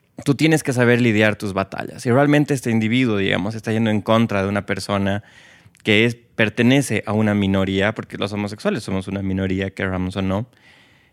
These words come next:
em, si tú tienes la chance de educar, edúcalo. Como te digo, exponerlo, ¿no? Eh, a veces en, en redes igual me han puesto, "Ah, pero este es gay, que no sé qué". Etiquetas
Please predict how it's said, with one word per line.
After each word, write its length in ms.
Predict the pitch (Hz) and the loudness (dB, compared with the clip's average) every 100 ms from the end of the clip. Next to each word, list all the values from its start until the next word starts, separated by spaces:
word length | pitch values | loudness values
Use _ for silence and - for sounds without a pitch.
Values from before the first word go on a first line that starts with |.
| _ | _
em, 340 | 113 104 101 - - _ _ _ - | 0 2 2 -2 -12 _ _ _ -6
si 140 | - 143 | 0 0
tú 100 | 175 | 2
tienes 240 | 240 233 | 4 6
la 100 | 190 | 4
chance 320 | - 170 170 | 4 2 4
de 80 | 156 | 4
educar, 380 | 127 123 175 185 | 4 4 4 4
edúcalo. 420 | 131 117 104 92 - - | 4 2 -2 -2 -8 2
Como 180 | 117 | 2
te 100 | 117 | 4
digo, 220 | 131 127 131 | 6 6 4
exponerlo, 600 | - - 101 113 92 78 | -2 2 4 4 2 -4
¿no? 60 | - - | -8 -6
Eh, 140 | - 120 - | -8 -8 0
a 40 | |
veces 260 | 113 127 117 | 2 4 2
en, 180 | 107 101 | 0 0
en 160 | 107 107 | 0 4
redes 320 | 113 110 95 | 4 4 2
igual 180 | 101 104 | 0 2
me 60 | |
han 80 | 104 | 0
puesto, 240 | 107 110 117 | 0 -2 -2
"Ah, 60 | |
pero 160 | 123 151 | 0 0
este 180 | 180 180 | 0 -2
es 80 | 143 | -2
gay, 220 | 156 165 | 0 0
que 140 | 147 | 0
no 80 | 135 | -2
sé 140 | 120 | -4
qué". 260 | 120 165 160 - - - _ _ _ _ - | -2 -2 -2 -10 -20 -20 _ _ _ _ -2
Etiquetas 1120 | 123 120 135 - 160 165 - 185 202 - - | 0 0 -6 -4 -4 -2 2 4 4 0 -10